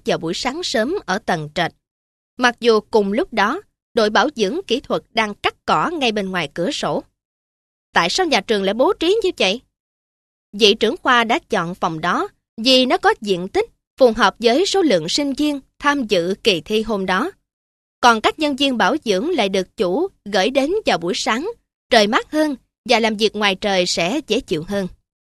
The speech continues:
Kết quả ra sao? Hai việc này hoàn toàn trái ngược nhau và chẳng việc nào đạt kết quả tốt đẹp. Kỳ thi bị gián đoạn do tiếng ồn, còn đội bảo dưỡng phải ngưng cắt cỏ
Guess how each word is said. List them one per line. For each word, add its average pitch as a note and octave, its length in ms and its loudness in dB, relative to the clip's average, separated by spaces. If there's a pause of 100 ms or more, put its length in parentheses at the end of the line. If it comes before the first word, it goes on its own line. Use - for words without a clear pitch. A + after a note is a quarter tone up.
(760)
Kết A4 120 2 (120)
quả A#3 240 6
ra D4+ 160 2
sao? D4 360 -2 (580)
Hai G4 140 4
việc B3+ 220 0
này A3 160 2
hoàn G#3 220 0
toàn F#3+ 340 0 (120)
trái A#3 200 2 (100)
ngược G3+ 240 -2
nhau A3 300 -2 (380)
và A#3 140 4
chẳng A3 460 -4
việc G3+ 180 -4
nào F3+ 320 0
đạt D#3+ 220 -2
kết - 180 -4
quả F#3 240 0 (100)
tốt D#4+ 260 -2
đẹp. E3+ 200 -2 (640)
Kỳ B3+ 120 4
thi F4 200 2
bị G3+ 240 0
gián B3 220 -2 (100)
đoạn F#3+ 380 -2
do A3 160 0
tiếng C4+ 220 -8 (120)
ồn, E3 300 -2 (400)
còn A#3+ 180 2
đội A3+ 120 2
bảo B3 260 0
dưỡng A3 260 -2
phải C#4 120 -2
ngưng B3+ 240 0
cắt G4 180 -4 (100)
cỏ F#3 320 0